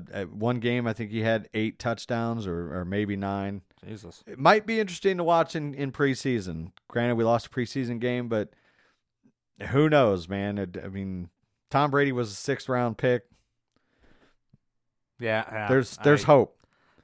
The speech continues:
Speaker 2: Yep. There sure <laughs> is.
Speaker 1: Look, there are a lot of N F L caliber defensive backs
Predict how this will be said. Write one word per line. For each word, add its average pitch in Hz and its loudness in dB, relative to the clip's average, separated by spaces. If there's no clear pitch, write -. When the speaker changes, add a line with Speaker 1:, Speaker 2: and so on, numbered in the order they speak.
Speaker 2:
Yep. 147 2
There 123 -8
sure 196 6
<laughs> - 4
is. - 2
Speaker 1:
Look, 185 6
there 196 6
are 156 10
a 135 -8
lot 147 6
of 135 0
N 131 2
F 156 2
L 151 6
caliber 139 6
defensive 127 -4
backs 120 2